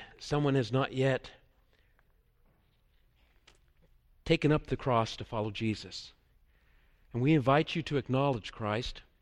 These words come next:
to be buried with him in baptism, to be raised up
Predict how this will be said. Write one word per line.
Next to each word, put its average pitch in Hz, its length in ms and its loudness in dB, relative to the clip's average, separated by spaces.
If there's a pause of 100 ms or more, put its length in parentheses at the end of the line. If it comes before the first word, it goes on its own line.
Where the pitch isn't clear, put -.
(400)
to - 60 -14
be 110 80 0
buried 131 360 4
with 127 200 2
him 139 180 4
in 170 80 2
baptism, 131 720 0 (960)
to - 60 -10
be 117 100 2
raised 135 420 4
up 151 280 0